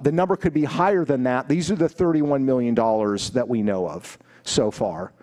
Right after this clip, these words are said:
Who are those people? Well, we know those people are because of the Hunter Biden laptop. And when you look at who those people are, you come to the stunning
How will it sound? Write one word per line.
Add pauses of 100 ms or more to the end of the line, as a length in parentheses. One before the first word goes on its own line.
(300)
Who
are
those
people?
Well,
we
know
those
people
are (320)
because
of
the
Hunter
Biden
laptop. (300)
And
when
you
look
at
who
those
people
are, (380)
you
come
to
the
stunning